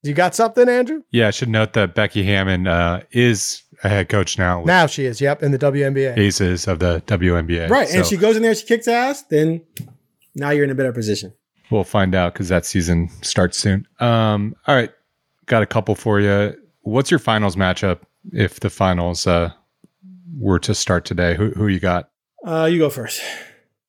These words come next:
Speaker 1: Uh, to me, it's, uh, it's, I got Warriors, Celtics. I mean, to me,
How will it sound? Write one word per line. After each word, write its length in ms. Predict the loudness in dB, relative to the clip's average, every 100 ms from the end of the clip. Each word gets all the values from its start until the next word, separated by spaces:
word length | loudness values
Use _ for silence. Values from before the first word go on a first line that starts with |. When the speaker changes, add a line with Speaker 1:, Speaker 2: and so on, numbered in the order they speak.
| _ _ _ _
Speaker 1:
Uh, 260 | -2 0 -2 -8 -10
to 120 | -4
me, 220 | 0 2
it's, 220 | 0 0
uh, 260 | 0 0 0
it's, 500 | -4 -8 -10 -12 -18 _ _ -6
I 100 | -2
got 220 | 0 0
Warriors, 460 | 2 2 2 2 0
Celtics. 640 | 0 0 -2 -8 -10 -14 _ _ _ _ _ _ _ _ _ _ _ _
I 20 | -2
mean, 200 | 0 -2
to 120 | -2
me, 420 | 0 0 0